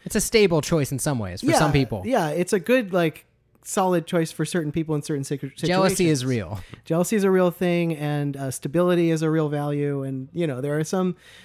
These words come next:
Speaker 2: there are some things that, uh, there's some people and some circumstances where it makes lots of sense.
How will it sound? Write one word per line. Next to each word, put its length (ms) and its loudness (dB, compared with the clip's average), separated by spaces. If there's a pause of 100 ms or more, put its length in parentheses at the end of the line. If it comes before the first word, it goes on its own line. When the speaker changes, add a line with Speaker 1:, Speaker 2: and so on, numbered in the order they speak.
(120)
Speaker 2:
there 120 4
are 60 4
some 220 4
things 320 0
that, 340 -2
uh, 220 -2
there's 160 0
some 100 0
people 400 0
and 180 -2
some 140 -6
circumstances 580 -6
where 120 -4
it 40 -8
makes 200 -8
lots 260 -8
of 80 -12
sense. 380 -4